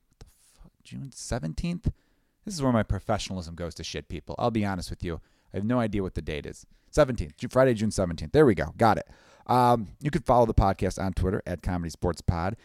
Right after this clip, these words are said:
Give myself a follow on Twitter as well, at Joe Kilgallen. Like us on Facebook. That's Comedians Talking Sports with Joe Kilgallen. I also got some other pages. I think it's important that you do that because then you get involved in the conversation. Like today, I threw it out into the Facebook and Twitter world.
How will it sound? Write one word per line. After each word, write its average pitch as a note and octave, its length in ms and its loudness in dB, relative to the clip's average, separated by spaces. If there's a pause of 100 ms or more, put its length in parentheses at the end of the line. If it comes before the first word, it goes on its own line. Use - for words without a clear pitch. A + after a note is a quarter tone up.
(140)
Give G#2+ 140 -2
myself G2+ 560 -2
a A#2 60 -6
follow F2+ 340 -2
on F2 140 -6
Twitter F2+ 200 -4
as F2 140 -8
well, G2+ 240 -2 (100)
at B2 260 -4
Joe F2+ 380 -4 (160)
Kilgallen. F2 600 -4 (680)
Like F#2+ 280 -4
us G2+ 120 -8
on G2+ 140 -4
Facebook. A2 600 -4 (100)
That's F#2 180 -8
Comedians G2 400 -6
Talking F#2+ 240 -8
Sports - 300 -4
with F#2+ 100 -6
Joe F#2+ 180 0
Kilgallen. A2 380 -4
I G#2 80 -6
also G2+ 220 -8
got G2+ 160 -2
some G#2 100 -4
other G2 140 0
pages. B2+ 440 2 (220)
I - 80 0
think C3+ 120 0
it's - 80 -10
important B2+ 360 -2
that A2 140 -4
you G2+ 80 -4
do F#2 160 0
that F2 300 -2 (560)
because A2 220 -2
then A#2+ 140 2
you B2 80 2
get A#2+ 180 -2
involved A#2 320 0
in A#2+ 60 -2
the A2+ 80 -2
conversation. B2+ 760 -2
Like E2+ 160 -6
today, C3 320 0
I A2 80 0
threw G#2 300 -2
it G2 40 -2
out G2 200 -2
into F#2+ 160 -6
the F2+ 280 -4
Facebook G2 440 -4
and F#2 80 -8
Twitter G2 260 0
world. G2 300 -4